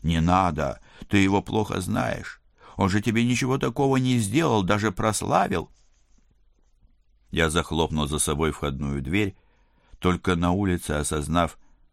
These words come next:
что сейчас услышал. Еще слово о славе, и хорошую затрещину получил бы уже мой товарищ по службе.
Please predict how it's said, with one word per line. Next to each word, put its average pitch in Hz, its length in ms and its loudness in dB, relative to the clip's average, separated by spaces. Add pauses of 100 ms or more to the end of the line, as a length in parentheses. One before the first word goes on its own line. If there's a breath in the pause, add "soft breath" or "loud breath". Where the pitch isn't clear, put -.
что - 320 -2
сейчас 85 460 -4
услышал. - 640 -10 (920)
Еще - 400 -4
слово 73 680 -2
о 69 140 -4
славе, 80 640 -4 (640 soft breath)
и 82 60 -4
хорошую 87 520 0
затрещину 85 760 -6
получил 80 480 -6
бы 98 140 -2
уже 92 240 -2
мой 95 200 0
товарищ 87 500 -2
по - 120 -6
службе. 76 540 -6